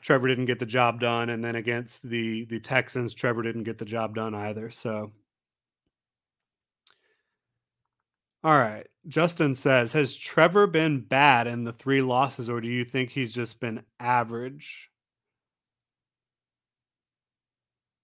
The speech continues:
and just had the one bad game in Philly? I feel like he has been the major factor in all of those losses."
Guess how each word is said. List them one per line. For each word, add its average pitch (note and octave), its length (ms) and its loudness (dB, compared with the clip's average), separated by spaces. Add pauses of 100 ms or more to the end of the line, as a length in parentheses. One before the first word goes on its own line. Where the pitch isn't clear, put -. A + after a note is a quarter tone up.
(140)
and B2+ 120 0
just C3 160 -2
had B2+ 160 4
the B2 80 2
one A#2+ 220 0
bad B2 200 2
game A#2 220 -4
in A2 100 -6
Philly? A2+ 300 -2
I A2 80 -2
feel C3 180 -2
like B2+ 160 0
he C3+ 120 -2
has A#2+ 120 0
been A#2+ 160 -4
the A#2 80 -4
major A2+ 380 -4
factor A2 420 -4
in A2 80 -8
all G#2+ 160 -8
of A2+ 100 -16
those A#2+ 160 -12
losses." - 280 -16